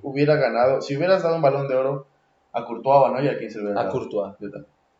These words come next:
Speaker 2: Pero es que Courtois es otra cosa, o sea, no, Neuer es un portero completísimo para
Speaker 1: Con
Speaker 2: jugar de
Speaker 1: pies,
Speaker 2: cualquier forma,
Speaker 1: un libro,
Speaker 2: porque
Speaker 1: sí.
Speaker 2: es atajador, porque es, eh, es bueno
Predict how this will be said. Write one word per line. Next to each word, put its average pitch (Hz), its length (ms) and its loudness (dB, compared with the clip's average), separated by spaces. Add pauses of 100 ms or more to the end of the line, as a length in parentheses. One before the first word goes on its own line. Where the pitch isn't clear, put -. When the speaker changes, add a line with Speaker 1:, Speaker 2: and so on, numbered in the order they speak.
(240)
Speaker 2:
Pero 143 180 6
es 151 100 2
que - 120 -10
Courtois 156 420 6
es 151 60 2
otra 147 240 0
cosa, 147 280 2
o 113 40 0
sea, 120 260 4
no, 135 320 -4
Neuer 139 340 0
es 147 140 4
un 143 100 -2
portero 131 400 0
completísimo 120 800 -10
para 107 160 -6
Speaker 1:
Con 104 80 -8
Speaker 2:
jugar 120 200 -2
de 127 60 -4
Speaker 1:
pies, 127 100 -4
Speaker 2:
cualquier 117 360 -4
forma, 127 520 2
Speaker 1:
un 117 60 -18
libro, 120 240 -14
Speaker 2:
porque 123 140 -10
Speaker 1:
sí. 143 60 -2
Speaker 2:
es 143 80 0
atajador, 131 760 4
porque 117 300 -8
es, - 280 -14
eh, 95 380 -10
es 117 100 -14
bueno 117 200 -12